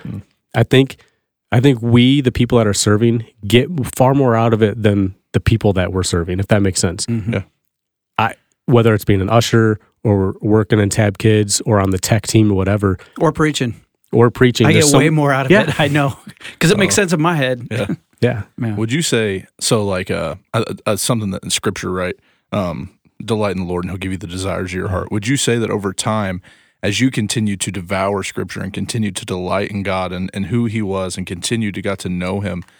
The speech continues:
Speaker 1: that those yeses became easier because your desires began to shift?
Speaker 2: Yeah.
Speaker 1: Yeah.
Speaker 2: And, and you begin to trust him.
Speaker 1: Mm.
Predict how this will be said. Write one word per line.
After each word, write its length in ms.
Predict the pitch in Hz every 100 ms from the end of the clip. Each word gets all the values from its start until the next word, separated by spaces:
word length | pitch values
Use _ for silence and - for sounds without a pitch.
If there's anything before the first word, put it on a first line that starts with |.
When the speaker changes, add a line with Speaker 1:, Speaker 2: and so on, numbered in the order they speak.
| _ _ _ -
Speaker 1:
that 180 | 117 - _ _ _
those 280 | 117 117 104
yeses 340 | 104 107 127
became 380 | 110 117 113 95
easier 380 | 95 98 107 107
because 320 | 101 98 98
your 100 | 101
desires 540 | 90 90 87 98 98 101
began 320 | 110 104 107
to 60 | 104
shift? 400 | - 110 123 -
Speaker 2:
Yeah. 240 | 139 143 - _ - 101
Speaker 1:
Yeah. 160 | 92 131
Speaker 2:
And, 340 | 120 117 117
and 120 | - 120
you 80 |
begin 180 | 117 117
to 80 | 101
trust 320 | - 120 -
him. 240 | 113 104 -
Speaker 1:
Mm. 160 | -